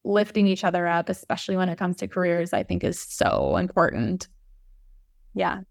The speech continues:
Speaker 2: Okay, so tell me about your business.
Speaker 1: Yes. So, um, my business is called Voices Who Will, and it's really, the goal and the mission is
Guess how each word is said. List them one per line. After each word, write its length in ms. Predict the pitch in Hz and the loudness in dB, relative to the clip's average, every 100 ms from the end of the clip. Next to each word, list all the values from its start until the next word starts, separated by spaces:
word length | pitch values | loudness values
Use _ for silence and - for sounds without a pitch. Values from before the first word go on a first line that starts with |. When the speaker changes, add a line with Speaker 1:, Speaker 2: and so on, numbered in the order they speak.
| _ _ _ _ _ - | _ _ _ _ _ -2
Speaker 2:
Okay, 200 | 247 302 | 4 4
so 140 | - | 4
tell 180 | 233 233 | 2 4
me 100 | 240 | 4
about 220 | 262 247 | 4 4
your 120 | 233 240 | 4 4
business. 480 | 320 254 175 190 - _ _ _ _ _ _ _ _ _ _ | 4 2 -4 -6 -16 _ _ _ _ _ _ _ _ _ _
Speaker 1:
Yes. 480 | 208 240 269 - - | 4 6 6 2 -10
So, 460 | - 220 214 208 - | 2 4 6 6 4
um, 480 | 208 202 185 180 156 | 2 2 2 -2 -4
my 240 | 208 208 247 | 0 2 4
business 360 | 262 226 233 | 4 2 -2
is 100 | 226 | -4
called 380 | - 196 185 175 202 | 0 4 4 0 2
Voices 340 | 196 190 220 | 2 2 0
Who 120 | 262 | 0
Will, 440 | 233 180 165 180 214 _ _ _ - | 2 4 4 0 -6 _ _ _ 0
and 300 | 214 202 202 | 2 4 2
it's 220 | 214 196 | 0 -2
really, 640 | 214 226 233 254 262 277 247 | 2 4 6 4 4 4 4
the 120 | 220 | 2
goal 460 | 220 220 220 220 - | 4 6 6 4 0
and 140 | 202 196 | -2 0
the 40 | |
mission 480 | 196 190 196 185 185 | 0 0 -2 0 0
is 600 | - 185 180 180 180 - | 0 0 0 -2 -8 -14